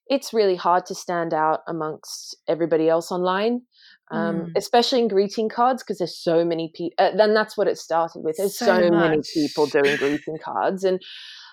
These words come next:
Speaker 1: and really, how many people are buying cards online? Actually, I don't think that many. I don't sell that many cards online. I sell loads of my planners online. People buy that online.
Speaker 2: Mm.
Speaker 1: Um,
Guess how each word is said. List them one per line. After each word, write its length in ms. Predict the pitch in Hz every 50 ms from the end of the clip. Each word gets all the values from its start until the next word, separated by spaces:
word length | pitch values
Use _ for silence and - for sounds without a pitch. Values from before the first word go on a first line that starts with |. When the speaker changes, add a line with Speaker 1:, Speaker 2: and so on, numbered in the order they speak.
| _ -
Speaker 1:
and 200 | 339 339 339 339
really, 260 | 339 349 359 349 359 349
how 180 | 359 359 370 415 466
many 180 | 480 480 440 440 -
people 200 | - - - 311
are 160 | - 202 -
buying 400 | _ 190 208 247 285 285 262 190 160
cards 380 | - - 160 156 151 151 151
online? 580 | 156 147 147 147 147 165 185 175 147 143 139 - -
Actually, 600 | - 190 - - - - - - 151 170 202 220 214 - _
I 100 | 180 196
don't 220 | 214 240 226 190 - -
think 200 | 175 170 - - _
that 140 | 151 147 -
many. 240 | 170 185 196 185 -
I 100 | - 202
don't 320 | 190 - 220 226 262 277 -
sell 160 | - 220 190
that 160 | 175 165 -
many 180 | - 156 160 160
cards 340 | - _ 190 214 240 233 196
online. 380 | 175 160 151 151 147 147 147 151
I 80 | 160
sell 240 | 170 - - 190 196 196
loads 240 | 180 170 170 175 170
of 80 | 160 -
my 100 | 156 151 151 -
planners 380 | - 165 180 196 190 170 151
online. 340 | 147 143 147 143 143 139 143 -
People 260 | - 180 165 202 190
buy 280 | 160 - 160 160 190 180
that 260 | 147 143 156 175 160
online. 500 | 143 123 107 101 71 - - 170 196 214 220 _ _ _ _ _
Speaker 2:
Mm. 440 | 254 247 247 240 214 180 185 190 196 196 _ _ _ _ _ _ _
Speaker 1:
Um, 800 | - 247 240 240 240 240 240 240 240 240 240 240 240 240 240 -